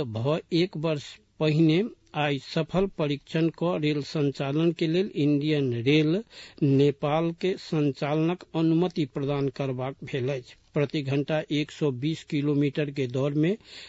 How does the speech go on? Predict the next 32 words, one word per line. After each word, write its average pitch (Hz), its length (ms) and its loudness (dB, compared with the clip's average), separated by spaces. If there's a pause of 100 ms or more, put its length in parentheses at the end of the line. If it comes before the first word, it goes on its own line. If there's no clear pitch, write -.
(120)
रेल 165 480 2
लीक 160 380 0
में 151 220 4
रेल 151 320 2
चलौला 139 520 -2
पर 180 280 -6
कोनो 208 340 2
प्राविधिक 147 560 -4
समस्या 151 520 -2
नहि 131 340 4
आयल। 165 260 0
नेपाल 143 500 0
रेल 156 220 0
विभाग 151 520 -4
साइड 143 360 -4
कार्यालय 143 640 -2 (500)
जनकपुर 151 640 0
धामक 147 460 -2
प्रमुख 165 360 -2
इंजीनियर 143 560 2 (100)
विनोद 139 380 0
ओझा 120 280 -4
जानकारी 160 480 -4
देलनि। 135 340 0 (580)
Indian 143 580 2
Rail 143 400 2 (340)
लीक 147 320 2
के 180 180 -4
परीक्षण 143 640 -2
करैत 143 420 -4
रेल 151 340 0
लीक 175 380 0